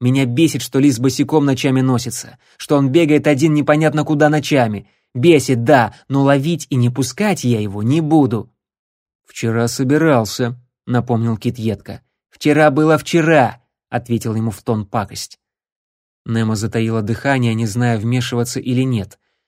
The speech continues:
«Пакость». Спящая даже руку протянула для успокаивающего мягкого касания. «Ты что-то знаешь, чего мы не знаем? Расскажи нам». «Да ничего я не знаю!»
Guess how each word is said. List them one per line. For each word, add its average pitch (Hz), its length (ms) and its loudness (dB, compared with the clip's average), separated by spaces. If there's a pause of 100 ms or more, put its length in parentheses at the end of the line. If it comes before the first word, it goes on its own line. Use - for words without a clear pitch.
(360)
«Пакость». 101 580 -6 (380)
Спящая 120 500 -6
даже 117 260 -2
руку 185 260 -4
протянула 117 560 -2
для 110 180 -2
успокаивающего 117 920 -4
мягкого 120 420 -2
касания. 120 640 -6 (540)
«Ты 117 120 -4
что-то 123 360 -4
знаешь, 151 420 -2
чего 127 280 0
мы 113 100 0
не 120 100 -2
знаем? 107 420 -2 (380)
Расскажи 143 540 -2
нам». 113 280 -4 (880)
«Да 127 140 -2
ничего 147 400 2
я 160 100 6
не 165 120 2
знаю!» 139 580 0